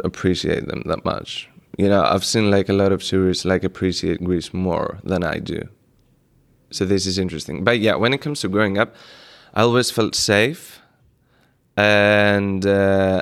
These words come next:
I didn't face any problems, honestly. I, I had a good childhood. I don't know. Honestly, nothing bad comes to my mind, like, apart from the fact that when I was a teenager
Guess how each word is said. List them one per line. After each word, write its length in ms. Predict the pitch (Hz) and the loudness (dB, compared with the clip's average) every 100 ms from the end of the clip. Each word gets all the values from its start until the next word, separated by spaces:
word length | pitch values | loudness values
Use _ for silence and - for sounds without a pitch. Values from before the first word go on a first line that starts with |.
| - | -2
I 60 | |
didn't 280 | 101 120 175 | -2 0 -4
face 360 | 190 107 123 - | -2 -2 0 -4
any 120 | 160 | -8
problems, 460 | - 104 92 95 92 | -2 -2 0 -2 -2
honestly. 480 | 123 143 - 82 | -4 -4 -2 -2
I, 160 | 60 87 - | 0 -2 -2
I 60 | |
had 200 | 117 135 | -4 -2
a 60 | 143 | 0
good 160 | 104 | -2
childhood. 360 | 110 110 113 101 | 0 0 0 0
I 120 | - | 0
don't 140 | 104 147 | 0 0
know. 340 | 156 143 95 - | -2 -2 -2 -2
Honestly, 360 | - 139 139 120 | 0 0 2 0
nothing 760 | 110 107 107 127 - 147 127 87 | 2 4 2 2 -4 -4 -2 0
bad 300 | 95 95 - | 0 0 -4
comes 280 | 123 120 - | -4 -2 -4
to 80 | |
my 120 | 135 131 | -2 0
mind, 460 | 131 135 139 139 | 2 2 2 0
like, 220 | - 107 - | 2 2 0
apart 280 | 101 120 - | 0 0 0
from 220 | 147 139 | -2 -2
the 80 | 104 | -2
fact 340 | - 113 120 | 2 0 2
that 300 | 104 98 - - | 0 0 -4 -2
when 160 | 104 | 2
I 20 | |
was 140 | 110 110 | 2 0
a 80 | 98 | -2
teenager 640 | - 107 110 101 95 92 | 0 0 0 2 2 2